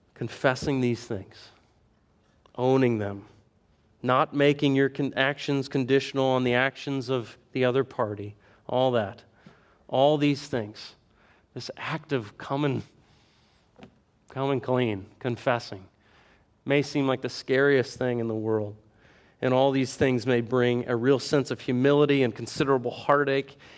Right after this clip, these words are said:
and even pain in the knowledge of one's sins. But it is seed. It is seed in the soil that will give rise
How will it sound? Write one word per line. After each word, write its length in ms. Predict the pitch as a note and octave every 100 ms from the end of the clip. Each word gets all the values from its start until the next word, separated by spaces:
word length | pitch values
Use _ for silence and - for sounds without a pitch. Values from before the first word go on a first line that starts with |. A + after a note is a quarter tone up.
| -
and 140 | C3+ C#3
even 320 | D3+ C#3 A#2
pain 600 | - - C3 A#2+ A2 G#2+ - _ _ _ _ -
in 80 | A#2
the 100 | A#2
knowledge 460 | A#2+ B2 B2 A2+ A2+
of 100 | G#2
one's 300 | A2 A2 G#2+
sins. 640 | - A#2+ G2+ G2 - - _ _ -
But 140 | A#2+ -
it 140 | B2+
is 120 | G#2+
seed. 720 | - - - A#2+ G#2+ G2+ F#2+ A2 - _ _ _ _ _ _ _ _ _ _
It 140 | B2+ A#2
is 120 | G#2
seed 680 | - - - C#3+ D3 D3 C#3
in 180 | A#2 A2
the 60 |
soil 680 | G#2 - C3 A#2+ G#2+ G2 F#2+
that 140 | A2+ A#2+
will 100 | G#2+
give 280 | A2 G#2
rise 720 | G#2+ A2+ A2 G#2+ G#2 G2 -